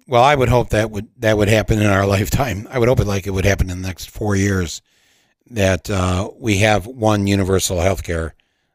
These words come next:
uh, plan in this country. It just seems to make common sense.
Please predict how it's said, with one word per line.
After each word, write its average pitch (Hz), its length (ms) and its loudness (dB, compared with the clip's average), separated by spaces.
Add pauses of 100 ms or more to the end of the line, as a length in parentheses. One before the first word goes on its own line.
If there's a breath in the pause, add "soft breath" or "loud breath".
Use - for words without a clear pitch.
(140)
uh, 85 460 -10 (480)
plan 117 300 -2
in 87 100 -2
this 82 160 -4
country. 85 340 -8
It 80 80 -8
just 92 200 -4
seems 101 260 -4
to 98 60 -12
make 92 200 -6
common 87 380 -10
sense. 78 500 -10